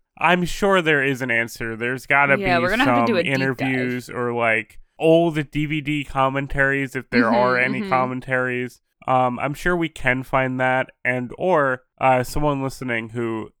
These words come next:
Speaker 1: is, like, knowledgeable of the show's production, 'cause there are a few people out there.
Speaker 2: Mm-hmm.
Speaker 1: Uh, if you know, write in, let us know, and we'll talk about it on the
Speaker 2: <laughs>
Speaker 1: show, 'cause we'll, uh, we'd really appreciate that. But yeah, I always like when they go into Dear Dad mode. It's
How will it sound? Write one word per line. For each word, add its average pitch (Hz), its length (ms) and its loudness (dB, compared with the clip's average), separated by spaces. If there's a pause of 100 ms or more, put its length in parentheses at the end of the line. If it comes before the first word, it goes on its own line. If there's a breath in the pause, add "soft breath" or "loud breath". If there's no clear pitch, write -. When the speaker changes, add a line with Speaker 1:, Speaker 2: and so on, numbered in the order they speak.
Speaker 1:
is, 120 240 -6
like, 120 200 -4
knowledgeable 123 640 -2
of 104 60 -18
the 113 100 -8
show's 113 280 -6
production, 113 520 -8
'cause 120 220 -10
there 143 140 0
are 180 140 6
a 131 40 2
few 123 180 -8
people 113 440 -8
out 110 180 -4
there. 131 300 -2 (180)
Speaker 2:
Mm-hmm. 233 160 0
Speaker 1:
Uh, 131 160 4
if 120 220 -4
you 190 120 -6
know, 135 540 2 (100)
write 156 300 2
in, 147 240 -2
let 127 180 -4
us 135 200 -6
know, 123 240 -2
and 120 200 -6
we'll 120 140 -8
talk 131 260 -2
about 120 240 0
it - 60 -8
on 123 220 -4
the 113 80 -6
Speaker 2:
<laughs> - 20 -14
Speaker 1:
show, 113 260 -6
'cause 120 220 -12
we'll, 123 220 -2
uh, 113 300 0 (180)
we'd 131 180 -4 (100)
really 143 360 -2
appreciate 123 640 -4
that. 98 220 -4 (180)
But 131 340 2
yeah, 151 360 2 (160)
I 180 180 4
always 202 320 0
like 131 300 -2
when 123 120 -6
they 123 120 -2
go 120 120 -2
into 120 220 -8
Dear 117 320 -6
Dad 113 540 -2
mode. 123 680 -4
It's 131 260 -6